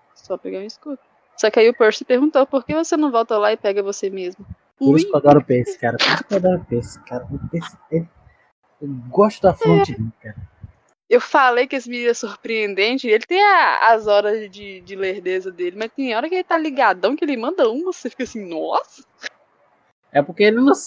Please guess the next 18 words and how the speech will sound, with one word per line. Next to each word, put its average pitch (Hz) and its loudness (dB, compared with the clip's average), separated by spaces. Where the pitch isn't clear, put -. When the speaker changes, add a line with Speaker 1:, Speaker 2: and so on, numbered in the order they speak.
Speaker 2:
ele 208 6
não 381 -2
sabe 240 6
o 247 4
perigo 247 2
que 247 2
acontece, 226 4
né? 170 4
<laughs> 170 4
Tu 196 6
vê 175 4
que 220 4
a 202 12
Annabeth 185 4
e - 0
Groove 190 6
ficaram 214 6
caladinhos. 190 2